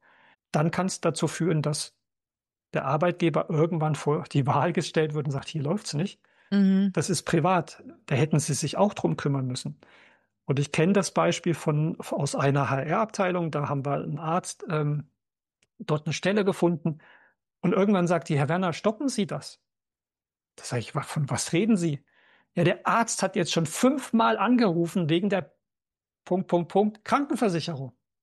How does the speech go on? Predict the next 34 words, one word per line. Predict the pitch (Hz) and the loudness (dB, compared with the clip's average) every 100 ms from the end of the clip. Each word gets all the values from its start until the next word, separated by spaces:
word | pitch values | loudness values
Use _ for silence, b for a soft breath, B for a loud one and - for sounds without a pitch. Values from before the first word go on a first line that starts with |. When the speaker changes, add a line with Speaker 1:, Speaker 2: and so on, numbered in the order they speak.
| _ _ _ | _ _ _
Speaker 1:
Da | 123 | -8
sag | 127 | -8
ich, | 120 | -8
„Jetzt | 139 - | -12 -10
halt, | 135 147 156 - _ _ _ _ _ _ _ | -4 -2 -2 -8 _ _ _ _ _ _ _
langsam. | 143 147 196 208 160 147 123 _ _ _ _ _ _ | -2 2 2 2 0 -2 -10 _ _ _ _ _ _
Für | - | -6
Sie | - 190 262 | 0 2 2
als | - - | 0 0
Schweizerin | 170 226 208 180 170 | 2 0 -2 -2 -2
ist | 185 160 156 | -4 -8 -6
die | |
Krankenversicherung | - 185 233 214 190 190 165 175 151 - | -4 -2 0 -2 -2 -4 -4 -4 -4 -2
total | 151 - 175 208 | -4 0 0 0
klar. | 165 190 165 _ _ _ _ _ _ - | -2 -2 -4 _ _ _ _ _ _ -10
Das | 147 180 | -6 -4
ist | - - | -6 0
Ihr | 208 220 220 | 4 6 4
System. | - - - 190 170 | 0 -4 0 0 2
Sie | 156 131 | 0 0
wissen, | 185 - 202 196 - _ _ _ _ _ | 0 0 -2 -2 -8 _ _ _ _ _
das | 175 - | -2 2
und | 165 160 | 0 2
das | 160 | 0
müssen | 160 165 165 | -2 0 -2
Sie | 156 | 0
machen, | 143 175 196 160 | 0 0 -2 -2
damit | 143 151 | 0 -2
Sie | - 160 | -4 -4
im | 147 | -4
Krankheitsfall | - 160 - 156 - 147 139 | -2 -4 -2 -4 -2 -4 -4
gut | 143 131 | -6 -6
abgesichert | 147 - 143 147 147 147 | -8 -6 -8 -6 -10 -10
sind.“ | 143 | -12